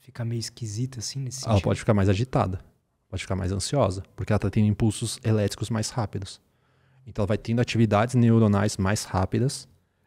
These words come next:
Speaker 2: Então ela precisa, por exemplo, por que que ela, o que que é muito comum, você falou de, de,
Speaker 1: Dificuldade
Speaker 2: de
Speaker 1: de
Speaker 2: tag.
Speaker 1: foco.
Speaker 2: O que que é muito comum?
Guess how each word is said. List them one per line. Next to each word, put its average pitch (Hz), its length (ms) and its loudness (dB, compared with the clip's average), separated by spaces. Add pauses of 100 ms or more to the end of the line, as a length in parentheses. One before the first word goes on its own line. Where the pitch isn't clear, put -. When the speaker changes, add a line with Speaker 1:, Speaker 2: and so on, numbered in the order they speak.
Speaker 2:
Então 110 200 -2
ela 110 120 4
precisa, 117 360 -2
por 113 140 -2
exemplo, 120 380 -2
por - 100 0
que 151 100 -2
que - 100 -4
ela, 156 120 -4 (140)
o 131 100 -4
que - 140 -8
que 165 80 -4
é - 20 2
muito 165 220 0
comum, 127 320 2
você - 100 -4
falou 110 180 -2
de, 107 300 0
de, 101 140 -4
Speaker 1:
Dificuldade 107 340 2
Speaker 2:
de 117 60 -2
Speaker 1:
de 110 60 0
Speaker 2:
tag. 92 100 -2
Speaker 1:
foco. 120 720 -8 (220)
Speaker 2:
O - 80 -20
que - 100 -6
que 135 100 -2
é 151 40 4
muito 135 200 2
comum? 104 360 2